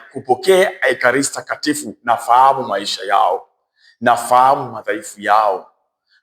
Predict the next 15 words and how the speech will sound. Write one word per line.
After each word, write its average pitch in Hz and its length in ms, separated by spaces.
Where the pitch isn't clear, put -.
Mbele 147 420
ya 151 100
Mungu 156 200
kabisa, 127 440
tukija 202 460
wote 185 380
hivi 123 320
kanisani, 120 600
wakati 165 540
wa 131 60
kwenda 190 400
kupokea 143 580
Ekaristi, 120 520
najua 127 440
kabisa 107 420